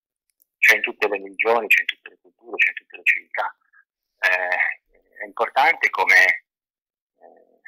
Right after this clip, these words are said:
il ciclo delle stagioni, oppure l'alternarsi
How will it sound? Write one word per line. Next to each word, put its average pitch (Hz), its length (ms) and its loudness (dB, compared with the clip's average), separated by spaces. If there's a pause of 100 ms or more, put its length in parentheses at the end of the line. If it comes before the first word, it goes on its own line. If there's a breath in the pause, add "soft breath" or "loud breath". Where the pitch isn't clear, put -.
(100)
il - 80 -20
ciclo - 360 0
delle 98 260 -10
stagioni, 104 720 -4
oppure 98 580 -4 (560)
l'alternarsi 95 1040 -4